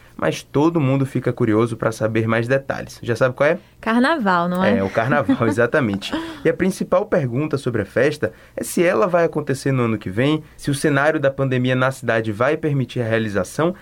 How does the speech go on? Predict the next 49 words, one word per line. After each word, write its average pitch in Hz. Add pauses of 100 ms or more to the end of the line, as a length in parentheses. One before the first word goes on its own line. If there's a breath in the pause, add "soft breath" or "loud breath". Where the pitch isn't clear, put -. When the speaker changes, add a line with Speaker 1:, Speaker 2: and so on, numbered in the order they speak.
(240 loud breath)
Speaker 1:
e -
se -
a 226
prefeitura 202
consegue 196
executar 147
uma 143
festa 123
tão 185
perto 156
da 156
data, 120 (320 soft breath)
até 135
porque 139
faltam 135
menos 131
de 131
seis 165
meses 123 (220 soft breath)
para 123
o 127
carnaval 123
de 120
dois 120
mil 120
e 117
vinte 120
e -
dois. 120 (380 loud breath)
Bruno 190
disse 185
que 190
não 190
se -
trata 156
só 160
da 185
sua 143
gestão 127 (260 loud breath)
e 220
existem 202
alguns 202
outros 160
fatores 139
para 160
que 156
o 151
carnaval 147
aconteça. 135